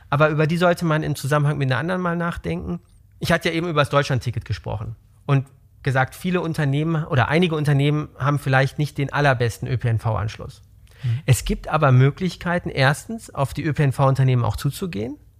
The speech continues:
Speaker 1: Die haben da schon Interesse und sind auch gesprächsbereit, zu sagen, dann mach doch hier nochmal einen Zusatzbus oder mach mal hier eine Verstärkerlinie, das wird meinen Leuten helfen.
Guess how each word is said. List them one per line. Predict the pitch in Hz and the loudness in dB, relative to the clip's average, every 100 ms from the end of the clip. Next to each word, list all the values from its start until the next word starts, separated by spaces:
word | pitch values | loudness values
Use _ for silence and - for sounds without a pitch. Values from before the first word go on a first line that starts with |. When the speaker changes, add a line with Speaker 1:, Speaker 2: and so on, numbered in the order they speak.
| _ _ - _ - _ - | _ _ -20 _ -20 _ -2
Speaker 1:
Die | 135 | 2
haben | 143 180 | 4 4
da | 160 | 2
schon | 190 196 | 0 -4
Interesse | 160 156 160 214 | -4 -4 -4 -6
und | 147 143 | -6 -6
sind | 175 175 | -6 -6
auch | 135 | -4
gesprächsbereit, | 139 - 123 135 - 156 165 214 - - _ _ - | -6 -4 -4 -4 -6 -6 -6 -8 -12 -20 _ _ -12
zu | - | -4
sagen, | 143 156 156 | 2 4 4
dann | 143 | 2
mach | 156 | 2
doch | 160 | -2
hier | 160 165 | -2 0
nochmal | 156 156 | 0 0
einen | 151 - | -2 -4
Zusatzbus | - 180 175 - 185 190 - | -4 -2 -4 -6 -8 -8 -8
oder | 139 135 | -4 -2
mach | 135 | 0
mal | 147 | 0
hier | 147 | 2
eine | 165 156 | 2 0
Verstärkerlinie, | 135 - 160 175 185 170 185 180 | -2 -2 -2 0 -2 -2 -2 0
das | 135 - | 0 0
wird | 147 | 0
meinen | 131 127 | 0 2
Leuten | 123 120 120 | 0 2 2
helfen. | 123 143 - 226 | 2 0 -6 -14